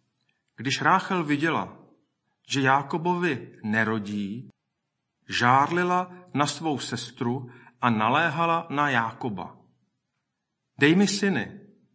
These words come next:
nedáš-li, umřu.“ A zase sebrala otrokyně, že jo, zase to samé. Tentokrát to nemělo až takový význam,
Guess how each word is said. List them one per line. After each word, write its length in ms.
nedáš-li, 920
umřu.“ 720
A 100
zase 220
sebrala 380
otrokyně, 600
že 120
jo, 100
zase 240
to 100
samé. 380
Tentokrát 680
to 320
nemělo 640
až 300
takový 380
význam, 720